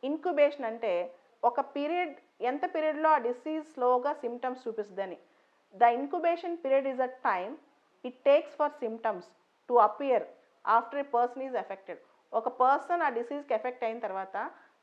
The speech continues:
సిమ్టమ్స్ చూపించడానికి ఎంత టైం పడుతుందని. And this time is very critical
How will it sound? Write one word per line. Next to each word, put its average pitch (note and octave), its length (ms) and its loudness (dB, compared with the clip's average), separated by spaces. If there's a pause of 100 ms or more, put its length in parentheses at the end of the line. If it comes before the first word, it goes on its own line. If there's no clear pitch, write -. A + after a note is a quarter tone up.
సిమ్టమ్స్ E4+ 540 -2
చూపించడానికి C4 560 -6
ఎంత B3 220 -4
టైం B3+ 260 -2
పడుతుందని. G3 440 -4 (600)
And G#3+ 100 -6
this E4+ 140 -2
time E4 320 2
is C4+ 60 -6
very C4+ 320 2
critical C4+ 400 -2